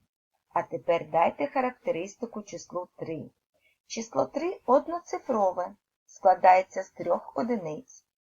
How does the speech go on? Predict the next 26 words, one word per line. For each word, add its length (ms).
Стоїть 500
в 20
натуральному 680
ряду 280
чисел 480
на 120
третьому 560
місці. 580
Це 140
число 420
має 240
сусідів 600
два 240
і 100
чотири. 680
Воно 420
не 160
кругле, 680
воно 340
не 180
парне. 680
А 120
тепер 500
я 240
пропоную 680
вам 380